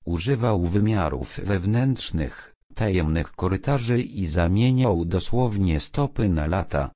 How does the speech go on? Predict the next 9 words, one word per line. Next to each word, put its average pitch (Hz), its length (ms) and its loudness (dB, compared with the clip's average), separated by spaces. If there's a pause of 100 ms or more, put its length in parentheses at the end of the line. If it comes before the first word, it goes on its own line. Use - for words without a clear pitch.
(160)
aby 113 400 0
obliczyć 90 760 0
datę 120 360 0
powrotu 90 600 -2
Chrystusa". 80 840 -4 (680)
Oskarżenie 120 760 0
to 113 220 -2
jest 113 380 -2
tak - 340 -2